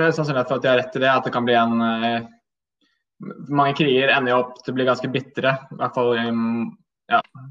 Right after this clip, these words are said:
gjennom egentlig hele historien, fordi det er, ja, og det ødelegger jo alle de landene hvor krigene skjer i, så det er jo en na-, kan være en naturlig konsekvens det.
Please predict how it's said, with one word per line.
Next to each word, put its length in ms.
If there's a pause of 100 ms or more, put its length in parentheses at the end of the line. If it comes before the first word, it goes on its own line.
(120)
gjennom 360
egentlig 260
hele 160
historien, 360
fordi 180
det 200
er, 160 (680)
ja, 140 (120)
og 80
det 120
ødelegger 400
jo 160
alle 160
de 100
landene 300
hvor 80
krigene 320
skjer 220
i, 40
så 140
det 80
er 160
jo 240 (160)
en 120
na-, 300
kan 140
være 80
en 80
naturlig 300
konsekvens 420
det. 160